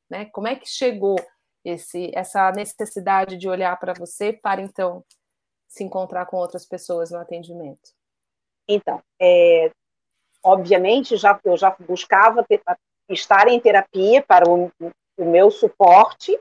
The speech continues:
Speaker 2: né, o suporte das minhas questões, antes do terapeuta de si. Mas eu penso que essas coisas, o terapeuta de si, ele, é, deveria, eu até já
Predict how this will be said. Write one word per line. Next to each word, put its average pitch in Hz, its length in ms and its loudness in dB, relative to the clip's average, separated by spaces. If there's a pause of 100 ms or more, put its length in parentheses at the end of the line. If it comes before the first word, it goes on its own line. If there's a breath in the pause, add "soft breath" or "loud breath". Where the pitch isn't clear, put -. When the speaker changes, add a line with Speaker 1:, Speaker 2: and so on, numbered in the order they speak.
Speaker 2:
né, 175 200 0
o 226 80 0
suporte - 420 0
das 165 180 -4
minhas 185 280 -4
questões, 202 600 -4 (240)
antes 208 380 2
do 180 100 -6
terapeuta 175 560 0
de 175 120 -10
si. 160 320 -12 (640)
Mas 233 220 4
eu 254 220 6
penso 247 480 2
que - 140 0
essas 220 300 2
coisas, 220 540 2
o 185 120 -4
terapeuta 220 460 4
de 214 140 -6
si, - 200 -2
ele, 226 240 6 (460)
é, 202 140 4
deveria, 208 500 6
eu 196 100 6
até 214 180 0
já 285 180 -2